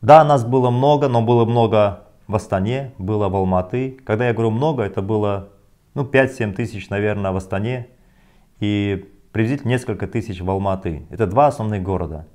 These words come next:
Но нам нужно, чтобы в Астане на протесты выходило минимум тридцать тысяч человек, а в Алматы пятьдесят тысяч человек. Нам нужно, чтобы в регионах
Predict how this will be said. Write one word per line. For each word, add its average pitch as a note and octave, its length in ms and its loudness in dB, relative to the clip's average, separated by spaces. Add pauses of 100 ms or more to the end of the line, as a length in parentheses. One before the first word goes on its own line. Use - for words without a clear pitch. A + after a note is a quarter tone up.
(360)
Но G2 100 -6
нам C3+ 240 2
нужно, G2+ 300 -4
чтобы G2 280 -4
в G2+ 40 2
Астане A#2 480 -2 (300)
на G#2+ 100 0
протесты A2 440 -4
выходило G#2+ 500 -4
минимум G#2+ 480 -4
тридцать C3 400 -6
тысяч F#2+ 220 -8
человек, F2 400 -6 (340)
а G2 100 2
в F#2 80 0
Алматы G2+ 420 -4
пятьдесят G2+ 560 -6
тысяч F2+ 220 -10
человек. F2 340 -8 (400)
Нам D3 240 6
нужно, D3 240 2
чтобы C3+ 300 2
в A#2+ 80 0
регионах C#3 560 4